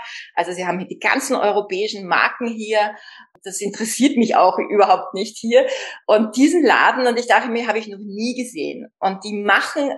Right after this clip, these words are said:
äh, Schuhe, Laufschuhe und Sportschuhe. Das haben, ähm, zwei, zwei junge College-Absolventen, äh, glaub ich, zweitausendacht gegründet, dieses, äh, mit dem ersten Laufschuh. Das waren so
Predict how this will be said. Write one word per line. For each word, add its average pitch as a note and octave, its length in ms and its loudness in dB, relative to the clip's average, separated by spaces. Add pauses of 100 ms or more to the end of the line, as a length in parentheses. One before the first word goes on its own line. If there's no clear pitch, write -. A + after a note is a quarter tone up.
äh, F#3 200 4
Schuhe, A#3+ 720 2 (240)
Laufschuhe G3 1000 2
und F#3+ 140 -10
Sportschuhe. - 880 -2
Das G3 240 -12
haben, F3 340 -4
ähm, D#3+ 600 -2
zwei, D3+ 420 2
zwei D#3+ 240 -2
junge A#3+ 300 -2
College-Absolventen, G#3 1700 -2
äh, F#3 240 4
glaub F3 180 0
ich, F#3+ 120 -4
zweitausendacht F#3 840 -2
gegründet, G3+ 640 0 (240)
dieses, G#3+ 680 -2
äh, G3 240 4
mit F#3+ 180 -4
dem G3+ 120 -6
ersten A3+ 400 0
Laufschuh. B3+ 640 -2
Das F#3+ 220 -8
waren F3+ 120 -4
so F#3 120 -8